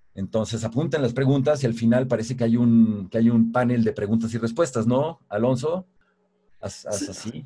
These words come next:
Speaker 2: sí, en
Speaker 1: Ah.
Speaker 2: realidad, este, pues, un rato que nos, que nos compartas y al final otro ratito para que ya la banda te vaya preguntando ahí sus, sus inquietudes, ¿no?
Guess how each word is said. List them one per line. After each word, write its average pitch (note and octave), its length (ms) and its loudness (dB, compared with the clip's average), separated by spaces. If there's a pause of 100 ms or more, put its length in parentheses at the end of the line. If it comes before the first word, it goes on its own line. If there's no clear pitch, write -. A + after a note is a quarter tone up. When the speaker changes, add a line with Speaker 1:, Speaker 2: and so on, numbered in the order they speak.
(120)
Speaker 2:
sí, F#3+ 300 0
en F#3+ 100 2
Speaker 1:
Ah. F3+ 100 0
Speaker 2:
realidad, E3+ 520 0
este, E3 240 -4
pues, D#3+ 180 -6
un F3+ 100 -2
rato F3 320 -4
que D3+ 120 -6
nos, D3 340 -8
que D3+ 120 -6
nos C#3 160 -8
compartas F#3 600 -4
y D#3 40 -4
al C#3+ 100 -4
final D#3 320 -4
otro D#3+ 180 -6
ratito D3 460 -6
para A#2+ 240 -6
que B2 120 -8
ya C3+ 140 -4
la C#3 140 -4
banda C3+ 340 -6
te A#2 100 -12
vaya B2+ 340 -6
preguntando A#2+ 640 -10
ahí A#2 120 -8
sus, A2+ 260 -14
sus - 380 -18
inquietudes, A2 680 -14
¿no? C#3+ 220 -14